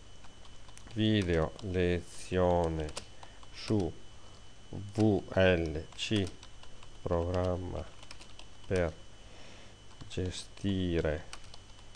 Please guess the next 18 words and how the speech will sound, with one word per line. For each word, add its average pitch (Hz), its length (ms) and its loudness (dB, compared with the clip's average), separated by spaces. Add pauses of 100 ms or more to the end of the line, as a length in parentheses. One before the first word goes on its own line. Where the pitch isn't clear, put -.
qualsiasi, 82 1400 0 (1300)
qualsiasi 90 1040 0 (1300)
formato 87 760 0
video, 85 680 2 (880)
e 123 360 12
i 180 140 4
tag 113 400 12
sono 135 300 8
quelli 135 220 8
che 113 100 6
li 107 80 10
fanno 110 240 10
riconoscere 98 680 8
a 104 120 8
internet 123 580 6
se 127 180 2
una 113 180 8
qualcuno, 104 760 6